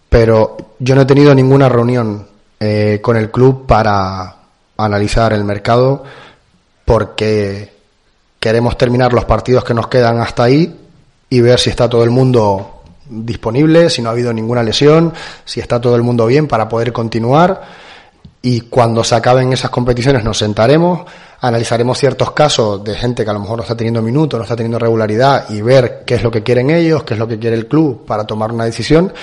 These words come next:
Pero yo se los he dicho esta semana a la plantilla. Esta plantilla está segunda. No estamos segundos por el que no está o el que tiene que venir.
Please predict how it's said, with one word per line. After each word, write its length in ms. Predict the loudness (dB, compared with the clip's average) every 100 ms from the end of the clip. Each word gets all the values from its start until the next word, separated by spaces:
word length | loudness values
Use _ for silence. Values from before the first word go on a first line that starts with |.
| -16 -16 -16 -4
Pero 180 | 0
yo 120 | 2 4
se 100 | 4
los 140 | 6
he 40 |
dicho 180 | 6 4
esta 120 | 0
semana 300 | 2 2 0
a 40 | 0
la 100 | 0
plantilla. 580 | -2 0 0 0 -2 -8 -20 -20 _ 0
Esta 260 | 2 4
plantilla 840 | 4 4 4 2 2 2 -2 -8 -20 _ _ _ _ _ _ _ -2
está 220 | 0 2
segunda. 720 | 4 6 6 4 2 -2 -6 -20 _ _ _ _ _ _ _ _ _ _ _ _ _ _ _ -2
No 80 |
estamos 300 | 0 4 4
segundos 520 | 4 4 4 4 2 0 -10 -20 _ 0
por 160 | 2
el 200 | 4 0
que 640 | -2 -2 0 0 0 -4 -4
no 120 | 0
está 720 | 2 4 2 2 -12 -18 -20 _ _ _ _ _ 2
o 140 | 4
el 140 | 4
que 100 | 2
tiene 240 | -2 0 2
que 120 | 2
venir. 440 | 4 2 2 -4